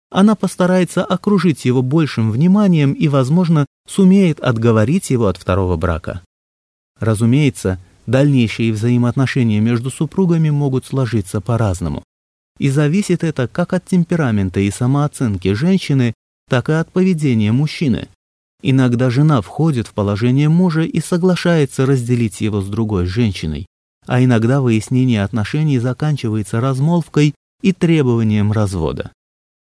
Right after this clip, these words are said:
С точки зрения шариата, второй брак не является основанием для такого требования со стороны жены. Сообщается, что посланник, мир ему и благословение Аллаха, сказал: «Не почувствует благоухания рая женщина,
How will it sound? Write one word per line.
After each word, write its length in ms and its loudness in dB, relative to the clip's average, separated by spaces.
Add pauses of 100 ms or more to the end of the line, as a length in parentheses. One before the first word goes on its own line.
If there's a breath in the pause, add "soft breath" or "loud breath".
(160)
С 80 -20
точки 300 -2
зрения 400 0
шариата, 560 -4
второй 380 -4
брак 360 -4
не 140 2
является 560 0
основанием 640 -2
для 160 -4
такого 380 -4
требования 600 -2
со 140 -8
стороны 500 -4
жены. 380 -4 (600)
Сообщается, 760 -2 (240)
что 180 0
посланник, 640 0
мир 200 0
ему 240 0
и 60 2
благословение 800 0
Аллаха, 640 -2
сказал: 540 -2 (540)
«Не 180 4
почувствует 640 0
благоухания 800 2
рая 320 2
женщина, 640 0